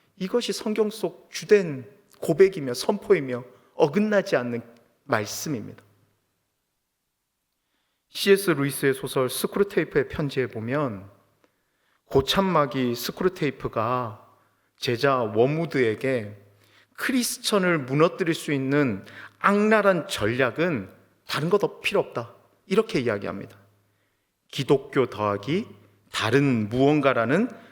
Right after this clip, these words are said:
마음 상태에 묶어두면 된다라고 가르칩니다.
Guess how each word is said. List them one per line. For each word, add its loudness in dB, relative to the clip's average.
마음 0
상태에 -4
묶어두면 -2
된다라고 -2
가르칩니다. -12